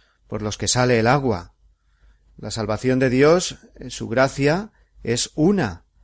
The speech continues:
la gracia santificante que nos une a Él y nos introduce en Él. Pero esta gracia se nos comunica por estos siete canales, que además, como veremos, cada uno de ellos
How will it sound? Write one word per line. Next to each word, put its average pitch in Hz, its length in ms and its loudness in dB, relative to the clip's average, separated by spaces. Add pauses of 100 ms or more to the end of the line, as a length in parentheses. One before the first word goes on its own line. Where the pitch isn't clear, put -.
(260)
la 101 120 -8
gracia 123 360 0
santificante 117 880 -4
que 107 140 -10
nos 104 220 -8
une 127 200 0
a 110 140 2
Él 160 340 0
y 113 80 -6
nos 113 220 -6
introduce 117 680 -2
en 113 100 2
Él. 135 380 0 (880)
Pero 226 220 2
esta 208 260 2
gracia 185 500 2
se 156 160 0
nos 160 200 -4
comunica 165 560 0
por 127 160 -2
estos 139 400 -4
siete 139 480 -4
canales, 120 840 -4 (1080)
que 113 100 -6
además, 160 460 2
como 120 240 -2
veremos, 156 520 0
cada 117 280 -4
uno 131 180 0
de 156 160 4
ellos 151 460 -2